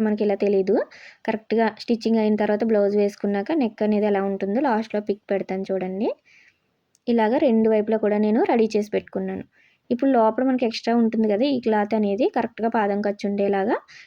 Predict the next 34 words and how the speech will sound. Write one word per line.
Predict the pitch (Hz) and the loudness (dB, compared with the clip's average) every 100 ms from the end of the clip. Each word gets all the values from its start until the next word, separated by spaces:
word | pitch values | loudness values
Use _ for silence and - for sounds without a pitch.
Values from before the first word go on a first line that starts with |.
| _ | _
ఇలా | 240 240 | -2 0
స్టిచ్ | 240 226 | 0 0
వేసేసుకోండి. | 214 208 196 - 190 196 - | 0 0 -4 -4 -6 -6 -4
కార్నర్ | 233 208 220 226 233 | 0 2 4 2 0
దగ్గర | 214 220 269 | -2 -2 0
కంపల్సరీ | 240 220 220 220 214 | 0 0 0 0 -2
ఇక్కడ | 233 233 | 0 0
నీడిల్ | 202 208 214 | 2 2 2
అనేది | 208 208 226 | 0 0 0
దింపుకొని | 214 202 - 226 330 | 0 -2 -2 -2 0
స్టిచ్ | 240 220 | -2 2
వేసుకుంటేనే | 214 208 208 202 202 208 | 0 0 -2 0 0 0
మీకు | 208 269 | 0 -2
ఫినిషింగ్ | 277 226 220 220 | 0 0 0 0
నీట్‌గా | 208 196 214 | -2 0 0
కనిపిస్తుంది | 208 190 202 208 202 | 0 -4 -6 -4 0
బయట | 190 - | 0 -2
సైడ్ | 196 196 | -4 -4
కూడా. | - - - _ _ _ _ 240 | -4 -8 -12 _ _ _ _ -4
ఇక్కడ | 269 | -2
ఖర్చులు | 269 226 - 233 | 0 0 2 0
ఏమీ | 220 226 | 2 2
కనిపించకుండా | 240 214 214 220 208 208 330 - - - - - | 2 2 0 0 0 0 0 -2 -12 -20 -18 -2
ఇలా | 240 | 2
లోపలికి | 240 214 208 226 233 | 4 2 2 -2 0
అనేది | 220 214 | 0 0
స్టిచ్ | 254 226 220 | -2 -6 -2
పెట్టేసుకొని, | 208 208 202 - 202 294 605 _ _ _ - | -2 0 -4 -2 0 0 -2 _ _ _ 0
లోపలికి | 220 220 233 | 2 4 2
అనేది | 226 226 | 2 2
పెట్టేసుకొని | 214 208 214 277 | 2 0 0 0
అప్పుడు | 330 - 269 | 0 0 -2
స్టిచ్ | 247 226 | -2 0
వేసుకోండి. | 196 202 - 92 | 0 -2 -4 -8